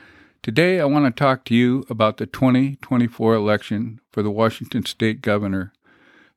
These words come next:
This is going to be a very contentious election, and Simi Bird has gotten out early and is doing what it's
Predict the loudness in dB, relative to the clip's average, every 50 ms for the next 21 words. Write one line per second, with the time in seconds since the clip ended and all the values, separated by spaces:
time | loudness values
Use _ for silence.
0 | _ 2 2 2 2 -2 -8 -2 -2 0 0 0 2 2 4 4 4 4 2 0
1 | -2 0 0 2 2 2 2 2 2 2 2 0 0 -2 -4 -4 -2 0 0 0
2 | 0 0 -4 -4 -6 -6 -10 -16 -10 _ -4 -2 0 0 0 0 -2 -8 -12 -12
3 | -12 -14 -16 _ _ _ _ _ -20 -20 _ _ _ -4 -4 -2 0 0 2 2
4 | 2 2 2 2 2 4 4 2 2 0 0 -2 -2 -2 0 0 0 0 2 0
5 | -2 -2 0 0 0 0 -2 -2 0 2 2 2 2 0 0 -2 -4 -4 -2 -2
6 | 0 0 -2 -4 -2 0 0 2 2 2 2 0 0 0 0 0 0 -2 -6 -10
7 | -14 -18 -20 -20